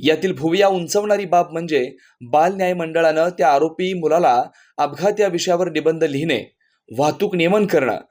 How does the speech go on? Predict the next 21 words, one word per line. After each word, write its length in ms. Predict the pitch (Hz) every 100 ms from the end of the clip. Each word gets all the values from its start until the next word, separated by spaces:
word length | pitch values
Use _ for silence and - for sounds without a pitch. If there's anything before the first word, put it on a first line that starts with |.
| _ _ -
पंधरा 280 | 175 175 185
दिवस 300 | 180 185 185
वाहतूक 340 | 170 160 185 185
पोलिसांसोबत 560 | 160 160 175 170 160 165 -
काम 240 | 156 185
करणं 320 | 180 147 139 165 _ -
अशी 180 | 147
शिक्षा 420 | 175 - - - 143
दिली. 360 | 107 - - _ _ _ - - - _ -
ही 60 | 156
शिक्षा 420 | - 170 - 233
होती 320 | 185 208 226
की 140 | -
न्याय 220 | 190 185 185
व्यवस्थेची 520 | 180 175 - 170 170
चेष्टा, 600 | - 156 147 165 117 120 - -
अशा 200 | 151 151
प्रतिक्रिया 500 | 131 160 180 196 196
जनसामान्यांमधून 840 | 175 156 151 156 156 165 156 143 139
उमटू 260 | 123 127
लागल्यात. 320 | 117 107 107